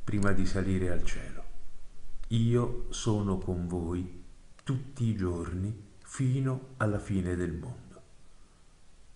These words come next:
Il Signore è con noi in questo momento di difficoltà.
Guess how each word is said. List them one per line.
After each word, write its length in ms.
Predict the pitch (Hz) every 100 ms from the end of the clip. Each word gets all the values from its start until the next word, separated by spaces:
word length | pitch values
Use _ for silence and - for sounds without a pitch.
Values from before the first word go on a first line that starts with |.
| - - - - - - -
Il 140 | 110 98
Signore 680 | 117 117 123 117 110 -
è 200 | - 113
con 260 | - 113 101
noi 400 | 87 85 82 - - - - - - -
in 140 | 95
questo 320 | 95 95 -
momento 480 | 98 92 92 90 92
di 160 | 82 85
difficoltà. 760 | 80 - 85 80 82 78 -